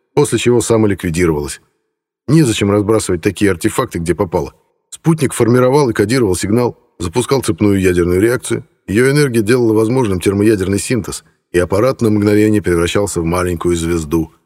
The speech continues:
отправив на ее энергии четко направленный кодированный сигнал.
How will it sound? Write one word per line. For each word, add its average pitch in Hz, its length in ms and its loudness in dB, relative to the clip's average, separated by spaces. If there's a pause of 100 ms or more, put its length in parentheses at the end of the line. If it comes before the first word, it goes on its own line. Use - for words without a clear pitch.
(120)
отправив 101 520 -2
на 98 80 0
ее 104 420 2
энергии 98 580 0
четко 123 360 -2
направленный 92 500 0
кодированный 85 540 -2
сигнал. 80 380 -4